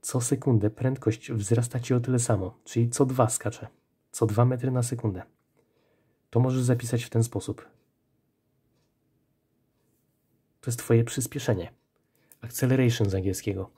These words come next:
Dwa metry na sekundę kwadrat oznacza, że moja prędkość zmienia się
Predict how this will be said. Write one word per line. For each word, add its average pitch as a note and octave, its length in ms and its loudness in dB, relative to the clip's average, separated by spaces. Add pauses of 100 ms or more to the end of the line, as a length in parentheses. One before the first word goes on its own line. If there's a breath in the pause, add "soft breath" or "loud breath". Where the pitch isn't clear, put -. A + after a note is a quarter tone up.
(880 soft breath)
Dwa A#2 300 2
metry C3 300 2
na B2 100 6
sekundę A#2 400 4
kwadrat G2+ 580 -2 (340)
oznacza, A2+ 680 2 (580)
że G#2 440 0 (240)
moja A#2+ 280 4
prędkość A#2 840 0
zmienia A2+ 480 4
się G2+ 340 -6